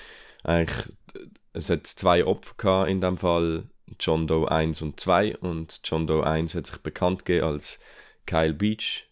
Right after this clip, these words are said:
äh, ehemaliger A H L, also ist, ich glaub, sogar Nummer elf Pick gewesen overall von der, äh, Chicago Blackhawks und ist dort, äh, eben eins von den Opfern gewesen, wo damals von der A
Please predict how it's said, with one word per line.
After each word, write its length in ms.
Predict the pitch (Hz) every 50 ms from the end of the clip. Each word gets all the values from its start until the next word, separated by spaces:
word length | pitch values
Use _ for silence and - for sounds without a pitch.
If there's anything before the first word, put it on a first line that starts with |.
| - -
äh, 320 | 85 85 82 80 80 78 82 85 - _ _ _ - - _ _ _ -
ehemaliger 920 | - 85 87 87 87 87 87 87 85 - 85 85 82 82 80 80 80 - - - - - - - - - - - _ - - -
A 40 | -
H 40 | 101
L, 240 | 101 104 104 104 98 - -
also 340 | 95 82 87 82 76 80 69
ist, 320 | 58 78 - - - -
ich 60 | -
glaub, 260 | - - 73 - - -
sogar 480 | - - - - - - 82 78 76
Nummer 500 | 78 80 78 82 87 85 82 82 80 76
elf 680 | - 90 113 135 139 - - - - - - - - - - _ _
Pick 460 | - - 120 117 - _ - - -
gewesen 360 | - - - - 101 110 117 107
overall 640 | 104 110 110 110 110 110 107 104 107 110 113 113 - - - - - _
von 220 | - - 101 95
der, 260 | 98 101 95 98 95 98 - - - - - - - -
äh, 160 | - 92 92 90
Chicago 600 | - - 85 - 95 90 87 87 87 87 87 - - _ _ _ _
Blackhawks 560 | - 90 87 87 - - 87 82 80 - -
und 140 | - 82 76
ist 320 | 78 80 - - - - - - _ _ _
dort, 300 | - 85 82 - - -
äh, 300 | 82 80 80 76 76 73 90 101 -
eben 340 | - 85 73 76 76 71 67
eins 320 | - 80 80 78 78 78
von 140 | - - -
den 80 | 78 76
Opfern 300 | 80 76 - - - 78
gewesen, 380 | - - 95 92 90 90 - - - - - - - - - _ - -
wo 100 | - 82
damals 400 | - 82 82 80 78 78 78 -
von 140 | - - -
der 100 | 69
A 20 | 73